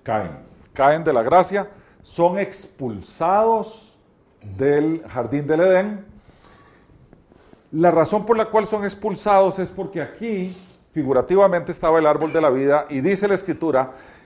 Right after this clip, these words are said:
que no vaya a ser que ellos tomen del árbol de la vida y queden excluidos de la presencia de Dios por una eternidad. Entonces, antes de que eso ocurra, los expulsa porque a partir de ese momento arranca el plan de Dios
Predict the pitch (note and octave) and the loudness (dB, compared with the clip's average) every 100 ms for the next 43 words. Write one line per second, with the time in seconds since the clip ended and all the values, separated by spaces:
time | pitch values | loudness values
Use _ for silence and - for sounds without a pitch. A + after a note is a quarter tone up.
0 | _ - E3+ F3+ G#3 A3+ A3 G#3+ G#3 F#3+ | _ -4 -2 0 4 4 4 2 0 0
1 | F#3+ G3 G3 G3+ E3+ C#3 C#3 D#3+ F3 F#3 | -2 -2 -2 -2 0 2 2 0 -2 2
2 | F3+ D#3+ E3 E3+ - D3+ D#3+ C#3+ - - | 2 2 0 0 -2 -4 -2 -6 -6 -10
3 | C#3+ D3+ D#3+ D#3 C#3 - G#2+ B2+ A2+ C3+ | 0 2 4 2 0 -2 -8 -8 -8 -6
4 | A#2 A2 - A2 G2+ G2+ G#2+ G2 A2+ D#3 | -4 -6 -8 -10 -8 -10 -10 -10 -10 -10
5 | D3+ _ _ _ _ _ _ _ _ _ | -14 _ _ _ _ _ _ _ _ _
6 | _ _ _ C3 C3 B2 A2 A#2 B2+ E3+ | _ _ _ -10 -8 -6 -6 -6 -10 -6
7 | E3 D#3+ E3 D#3 D#3 - E3+ D3 E3 C3+ | -2 -2 -2 -6 -12 -4 -4 -2 -6 -4
8 | G2+ A#2 A2+ - _ _ B2+ B2+ - D#3+ | -8 -8 -10 -14 _ _ -8 -8 -4 -4
9 | E3+ F3 F3 D#3 E3 D#3 F3+ - D3 D3 | -4 -6 -6 -6 -8 -8 -10 -6 -6 -4
10 | D#3+ G3+ G#3+ F#3+ G#3+ F#3+ - F3 F3+ F3+ | -6 -6 -6 -8 -6 -6 -6 -6 -4 -4
11 | F3+ E3 E3 E3 - _ | -4 -4 -6 -8 -18 _